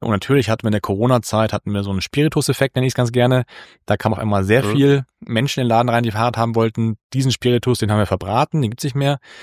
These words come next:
Speaker 1: Ähm, und es ist wieder abgeflacht, sozusagen. Aber der Bedarf ist nach wie vor da. Und das Thema Fahrrad ist auch nach wie vor genauso wichtig. Von daher würde ich sagen, der Boom ist schon, ähm,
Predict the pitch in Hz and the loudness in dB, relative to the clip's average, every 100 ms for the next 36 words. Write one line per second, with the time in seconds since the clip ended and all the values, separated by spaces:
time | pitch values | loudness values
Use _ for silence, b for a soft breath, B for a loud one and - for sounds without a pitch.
0 | B B 117 110 110 113 101 - - 107 | B B -2 0 0 0 -6 -8 -6 -4
1 | 98 117 143 - 127 - - 117 113 117 | -2 -4 -6 -2 -2 -2 -6 -2 0 0
2 | 107 104 101 95 - 95 127 101 101 107 | -2 -2 -2 -2 0 2 0 -2 -4 -4
3 | 104 95 90 95 117 139 B B B - | -4 -4 0 2 0 -2 B B B -6
4 | 104 - 107 95 104 110 107 95 95 95 | -4 0 -2 0 -2 -2 -2 -2 -4 -4
5 | 101 - 98 98 95 98 98 95 - - | -6 -4 -2 -2 -2 -2 -2 -4 -6 -6
6 | 120 107 104 110 107 104 120 110 95 123 | -6 0 0 2 0 0 2 0 0 0
7 | 170 185 165 B B B - 117 - 120 | 2 2 0 B B B -4 -2 0 0
8 | 156 143 - _ - 113 113 110 110 110 | 0 -2 -8 _ -6 -2 0 0 0 0
9 | 110 98 | 0 -4